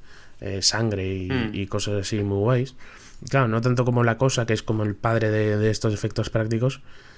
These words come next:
Speaker 1: pero, pero está, está chula. Tiene esa tensión de thrillers, o sea, de, de película de terror psicológico,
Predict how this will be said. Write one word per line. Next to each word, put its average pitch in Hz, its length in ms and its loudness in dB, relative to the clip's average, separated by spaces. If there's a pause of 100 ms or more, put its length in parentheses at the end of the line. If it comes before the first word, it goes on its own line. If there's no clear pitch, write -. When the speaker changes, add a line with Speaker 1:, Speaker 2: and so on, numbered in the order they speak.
(320)
Speaker 1:
pero, 104 500 2 (120)
pero 107 220 2
está, 131 520 2
está 131 220 2
chula. 120 340 0 (500)
Tiene 120 220 2
esa 123 180 0
tensión 117 640 2 (280)
de 107 280 0
thrillers, 113 540 0 (160)
o 110 60 -8
sea, 104 160 -2
de, 95 320 0 (560)
de 107 100 -2
película 107 420 2
de 101 240 2
terror 107 280 0
psicológico, 120 640 0